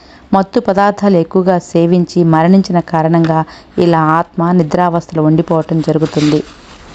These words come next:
నా తల్లి స్నేహితుడు జెర్రీ చనిపోయినప్పుడు అతని ఆత్మ కర్మకాండ నిర్వహిస్తున్న పండితుడి పక్కన నిలబడటం, జరుగుతున్నదంతా గమనించడం చూశాను. అతని ఆత్మ పండితుడు చెప్పిన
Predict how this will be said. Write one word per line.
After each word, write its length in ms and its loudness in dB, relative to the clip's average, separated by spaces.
నా 120 0
తల్లి 300 0
స్నేహితుడు 460 0
జెర్రీ 380 0
చనిపోయినప్పుడు 840 -2
అతని 280 0
ఆత్మ 640 0
కర్మకాండ 540 0
నిర్వహిస్తున్న 480 0
పండితుడి 480 0
పక్కన 320 -4
నిలబడటం, 640 0
జరుగుతున్నదంతా 960 0
గమనించడం 500 0
చూశాను. 400 0
అతని 440 0
ఆత్మ 400 0
పండితుడు 420 0
చెప్పిన 500 -2